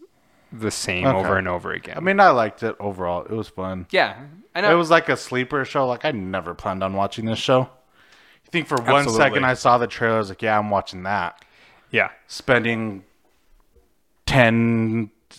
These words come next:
Speaker 2: eight, nine hours of my life
Speaker 1: Right.
Speaker 2: watching this show. No, no shot.
Speaker 1: I agree with you. I
Speaker 2: No
Speaker 1: had
Speaker 2: shot.
Speaker 1: no
Speaker 2: But the
Speaker 1: it
Speaker 2: fact that it did turn out
Speaker 1: was
Speaker 2: to be good, I'm like, "Oh, that was, like, well worth my time."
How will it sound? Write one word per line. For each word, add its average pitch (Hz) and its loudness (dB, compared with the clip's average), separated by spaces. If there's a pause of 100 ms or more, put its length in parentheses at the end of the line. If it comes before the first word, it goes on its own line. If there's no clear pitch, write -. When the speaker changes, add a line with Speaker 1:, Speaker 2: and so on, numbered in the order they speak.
(240)
Speaker 2:
eight, 120 0
nine 120 0
hours 113 2
of 113 -4
my 101 0
life 98 0
Speaker 1:
Right. 101 0
Speaker 2:
watching 110 0
this 110 -8
show. 131 -6
No, 143 -8
no 127 -12
shot. - -4
Speaker 1:
I 135 4
agree 113 0
with 90 -6
you. 95 -8
I 123 4
Speaker 2:
No 139 6
Speaker 1:
had 135 2
Speaker 2:
shot. 127 6
Speaker 1:
no 131 4
Speaker 2:
But 131 0
the 139 -6
Speaker 1:
it - -4
Speaker 2:
fact 175 4
that 165 2
it 120 -6
did 131 -2
turn 160 -2
out 151 2
Speaker 1:
was - -6
Speaker 2:
to 147 -16
be 143 -6
good, 135 -4 (360)
I'm 165 -6
like, 175 -2
"Oh, 175 6
that 151 6
was, 139 2
like, 113 -4
well 127 4
worth 127 -2
my 127 -8
time." 139 -6